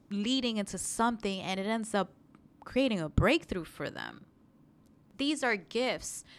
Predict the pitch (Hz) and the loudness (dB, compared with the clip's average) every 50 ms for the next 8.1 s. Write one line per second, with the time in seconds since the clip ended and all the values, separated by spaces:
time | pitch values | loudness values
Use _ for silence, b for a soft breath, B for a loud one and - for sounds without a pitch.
0 | B B - 208 202 190 - - - _ _ - - - - 190 190 226 220 202 | B B 0 2 2 2 2 -2 -8 _ _ -20 -20 -14 -10 -4 -2 -2 -2 -2
1 | 160 143 131 196 226 269 254 214 180 165 156 151 156 - - B B B B B | -4 -2 2 4 6 6 6 6 4 2 0 -2 -6 -12 -20 B B B B B
2 | - 214 202 - - 240 262 285 - - 277 214 247 240 240 240 247 254 214 220 | -4 -2 2 6 6 6 6 4 0 -2 -2 0 0 0 0 0 -2 -2 -4 -6
3 | 220 214 214 220 220 220 208 214 - 202 202 196 196 196 190 185 180 170 175 160 | -6 -6 -6 -6 -4 -6 -4 -2 2 2 2 4 2 0 0 -2 -4 -4 -4 -6
4 | 151 - b b b b - - 214 220 220 220 - 214 190 - - - 190 170 | -8 -10 b b b b -10 -6 -2 -2 -2 -2 -2 -6 -6 -6 -2 -2 -2 -2
5 | 156 - - 196 220 269 294 285 - - 208 185 - - - 170 165 156 151 151 | -2 -4 0 2 2 2 2 0 -2 -2 -4 -4 -4 -2 0 0 0 0 0 -4
6 | 147 - _ _ _ _ - _ _ _ _ _ _ - _ _ - - - - | -6 -10 _ _ _ _ -20 _ _ _ _ _ _ -20 _ _ -20 -20 -20 -12
7 | - - - 208 196 165 - - - 202 214 220 202 - 143 127 - - - - | 2 8 8 8 8 6 0 0 0 0 0 -2 -4 -6 -8 -10 -10 -10 -12 -12
8 | - | -14